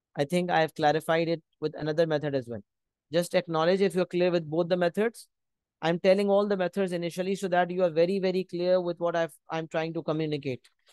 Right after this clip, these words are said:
Because then when you are going to solve, it is que-, completely your question. So you will better judge and decide which method suits more for you, which suit-, method is more suitable for you. Every student has their own preferences, right?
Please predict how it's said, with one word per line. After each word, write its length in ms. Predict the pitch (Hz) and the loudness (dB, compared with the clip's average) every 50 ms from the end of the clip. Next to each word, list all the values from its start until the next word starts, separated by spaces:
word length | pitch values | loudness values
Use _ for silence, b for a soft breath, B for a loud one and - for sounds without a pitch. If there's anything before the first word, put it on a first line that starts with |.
| b _ _ - | b _ _ -8
Because 220 | - 147 160 156 | -2 0 0 2
then 160 | 160 175 170 | 4 2 4
when 120 | 170 175 165 | 4 2 2
you 200 | 160 160 190 220 | 2 4 4 6
are 80 | 220 | 6
going 220 | 202 196 208 208 202 | 6 4 4 4 4
to 100 | 214 202 | 2 0
solve, 380 | 190 - 202 202 214 220 226 196 - _ _ _ _ _ _ _ _ - | 2 2 2 4 4 2 2 -2 -10 _ _ _ _ _ _ _ _ -4
it 160 | 170 170 175 | -4 -2 -2
is 140 | 185 170 - - | -4 -6 -6 -4
que-, 200 | 185 185 180 - - - | -2 -2 -2 -2 -6 -2
completely 800 | - 180 185 180 180 - 196 208 220 214 196 - 214 214 220 214 | 0 0 0 0 -2 0 2 2 2 2 0 -4 -4 -2 0 2
your 840 | 196 165 143 143 147 170 180 196 208 214 220 220 220 220 220 208 196 _ _ | 0 0 0 2 6 6 8 8 10 8 8 8 8 6 4 2 0 _ _
question. 580 | - 208 208 196 - - 214 214 214 214 214 220 _ _ _ _ _ _ _ | 2 2 2 2 0 -2 -2 -2 0 -2 -4 -6 _ _ _ _ _ _ _
So 140 | - 165 | -4 -4
you 260 | 160 151 139 170 214 233 | -4 -2 0 0 2 4
will 160 | 240 240 226 | 4 4 4
better 300 | 190 202 202 180 208 202 | 4 4 4 4 2 0
judge 280 | 170 156 185 190 196 185 | 2 4 4 4 4 4
and 120 | 190 185 | 0 0
decide 400 | 175 175 165 - 175 175 185 170 156 | -2 -2 -2 0 0 0 0 -2 0
which 240 | 165 196 196 196 | -2 -2 -2 -2
method 420 | 175 175 165 170 170 - 180 180 170 | -4 -6 -6 -6 -4 -2 -2 -2 -2
suits 340 | - - 175 175 170 - - | -4 -6 -4 -4 -4 -6 -8
more 300 | 160 160 160 151 123 - _ _ _ _ _ _ _ _ _ _ | -6 -4 -2 -2 -4 -6 _ _ _ _ _ _ _ _ _ _
for 180 | - - 185 180 | -2 2 2 2
you, 160 | 175 165 147 139 | 2 0 -2 -2
which 240 | 151 196 208 202 - 175 170 165 | 0 0 0 0 -4 -14 -14 -14
suit-, 260 | 165 - - 190 190 - 190 | -12 -10 -10 -10 -8 -8 -10
method 400 | 185 175 175 175 175 170 196 185 | -8 -4 -2 -2 -2 -2 -2 -2
is 140 | 185 185 160 | -2 -2 -4
more 320 | 165 170 185 208 233 247 | -2 0 4 4 4 4
suitable 420 | 226 - 214 190 170 185 170 180 170 | 4 2 -4 -2 -2 0 0 0 0
for 160 | - - 147 | 0 -4 -4
you. 180 | 135 127 120 113 _ b b b b _ _ _ - | -4 -4 -8 -12 _ b b b b _ _ _ -2
Every 460 | - 165 170 180 185 220 226 226 220 | -2 -2 -2 0 0 0 2 2 0
student 440 | 196 - - 202 196 202 208 208 190 | 0 -2 -2 0 0 2 2 2 2
has 420 | 175 175 180 185 196 208 208 170 | 2 4 4 4 4 4 2 2
their 180 | 175 202 196 190 | 2 2 2 2
own 260 | 185 185 196 190 180 | 2 2 0 0 0
preferences, 640 | - 180 170 170 - 170 165 165 - - 156 139 139 | 2 2 2 2 0 -4 -4 -4 -4 -6 -6 -4 -2
right? 260 | 147 147 170 202 202 | 0 2 2 0 0